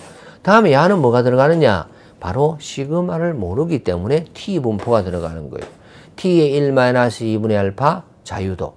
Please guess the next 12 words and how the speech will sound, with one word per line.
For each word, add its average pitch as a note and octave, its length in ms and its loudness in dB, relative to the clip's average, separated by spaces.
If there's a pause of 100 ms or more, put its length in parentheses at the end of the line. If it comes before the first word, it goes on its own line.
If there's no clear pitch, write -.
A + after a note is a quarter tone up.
오차항의 G#2 480 -4
자유도 F2 240 -2
되고요. D2+ 380 -10 (400)
다음에 G3 340 4
뒤에는 F3 320 2
뭐가 G#2+ 160 2
들어가냐? A2+ 420 2 (220)
무조건 A#2 520 0
표준 E3 460 -4
편차가 C#3 520 -2
들어간다는 F#2 640 -4
거예요. C#2 280 -6